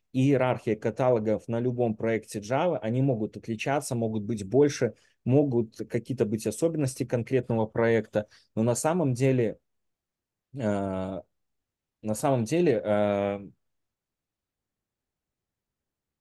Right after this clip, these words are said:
оно примерно так и будет везде. И тут мы создадим некий book, э, сервис.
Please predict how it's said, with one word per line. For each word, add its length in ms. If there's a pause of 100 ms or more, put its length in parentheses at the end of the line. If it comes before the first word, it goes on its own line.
(720)
оно 240
примерно 420
так 240
и 20
будет 340
везде. 400 (280)
И 100
тут 220
мы 100
создадим 500
некий 280
book, 360
э, 540 (180)
сервис. 680